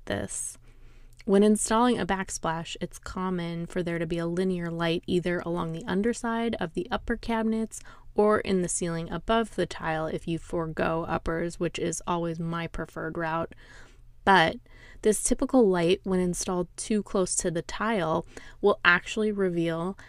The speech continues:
every slight imperfection in the tile work. I've seen this happen a few times, and it reminds me of when someone is telling a scary story around a campfire and they put a flashlight under their chin to make their face look super creepy.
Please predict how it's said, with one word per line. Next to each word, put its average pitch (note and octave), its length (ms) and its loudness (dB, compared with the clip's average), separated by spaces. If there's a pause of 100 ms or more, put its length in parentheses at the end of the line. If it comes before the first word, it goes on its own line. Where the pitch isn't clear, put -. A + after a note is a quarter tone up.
(220)
every F3 460 2
slight E3 400 -2
imperfection E3 760 -6
in E3 160 -6
the D#3 80 -6
tile D#3+ 340 -2
work. - 400 -8 (540)
I've F#3 160 6
seen G3+ 220 4
this F#3+ 120 2
happen F3 300 0
a - 40 -2
few D#3 200 -4
times, D#3+ 320 -6
and E3+ 120 -2
it E3 60 -2
reminds F#3 580 0
me F#3+ 440 2
of F3+ 180 -4
when E3+ 220 -2
someone E3 320 -4
is E3 240 -6
telling D#3+ 340 -4
a D#3+ 100 -8
scary D#3+ 480 -4
story D#3 520 0
around D#3+ 320 0
a D#3 40 -6
campfire F3 600 -2
and A#3 160 4
they F#3+ 80 0
put D#3+ 160 -2
a D#3 40 -4
flashlight F#3+ 640 -2
under F3 220 -2
their E3 180 0
chin F#3+ 460 0 (320)
to F#3+ 80 8
make E3+ 220 2
their E3 160 2
face - 340 2
look F#3 160 0
super - 300 -2
creepy. G#3+ 480 2